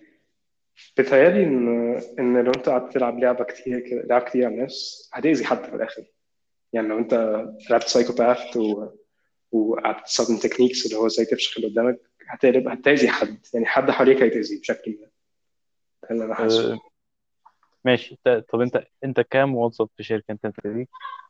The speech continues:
Speaker 1: هم؟
Speaker 2: أنت كام موظف في شركة ما بتتأذيش؟
Speaker 1: أه، لا، في موظفين في الشركات بيتأذوا عادي كتير.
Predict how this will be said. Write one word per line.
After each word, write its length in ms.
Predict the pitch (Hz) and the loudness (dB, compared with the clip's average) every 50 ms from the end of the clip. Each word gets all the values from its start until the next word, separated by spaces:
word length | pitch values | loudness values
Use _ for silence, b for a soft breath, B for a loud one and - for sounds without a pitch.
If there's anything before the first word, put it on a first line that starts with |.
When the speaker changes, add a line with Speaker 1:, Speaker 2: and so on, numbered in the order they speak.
| _ _ _ _ _ _ _ _ _ _ _ _ _ _ _ _ _ _ _ _ _ _ _ _ _ - | _ _ _ _ _ _ _ _ _ _ _ _ _ _ _ _ _ _ _ _ _ _ _ _ _ 2
Speaker 1:
هم؟ 380 | 131 160 196 - - - - - - - - _ _ _ _ _ - | 2 2 2 0 -4 -14 -16 -20 -20 -20 -20 _ _ _ _ _ -4
Speaker 2:
أنت 180 | 127 120 - | -2 -2 -2
كام 240 | - - 131 131 135 135 | 0 2 2 2 2 2
موظف 340 | 123 120 123 120 123 117 - _ | 2 2 2 2 0 -2 -2 _
في 60 | - - | -8 -4
شركة 300 | - 107 101 - - - _ _ _ _ _ _ _ _ - | -2 -2 -2 -2 -6 -20 _ _ _ _ _ _ _ _ -10
ما 60 | 107 | -8
بتتأذيش؟ 720 | 101 - - - - 95 95 101 110 123 - - - _ _ _ _ _ _ _ _ _ _ _ _ _ _ _ _ _ _ _ _ _ _ _ _ _ _ _ _ _ _ _ _ _ _ _ _ _ _ _ _ - - | -8 -10 -10 -10 -10 -8 -4 -2 -2 -4 -4 -8 -20 _ _ _ _ _ _ _ _ _ _ _ _ _ _ _ _ _ _ _ _ _ _ _ _ _ _ _ _ _ _ _ _ _ _ _ _ _ _ _ _ -6 -2
Speaker 1:
أه، 880 | 127 113 110 110 110 110 110 110 110 107 107 107 110 107 110 117 - - - | 0 2 2 2 2 2 2 0 0 0 0 -2 -2 -2 -4 -6 -8 -8 0
لا، 440 | - 254 269 - - - - - - - | 4 4 4 4 2 -6 -14 -14 -14 -8
في 160 | - - 135 | 0 4 4
موظفين 380 | 131 131 120 123 117 135 131 123 | 6 6 6 4 6 6 6 6
في 60 | 127 | 4
الشركات 320 | - - 120 - 131 120 | 4 2 2 4 2 2
بيتأذوا 400 | 120 113 107 - 120 117 120 110 110 | 2 2 0 0 0 0 2 0 0
عادي 160 | 110 - - | -2 -2 -6
كتير. 360 | - - 113 113 107 - - | -8 -6 -4 -4 -4 -6 -10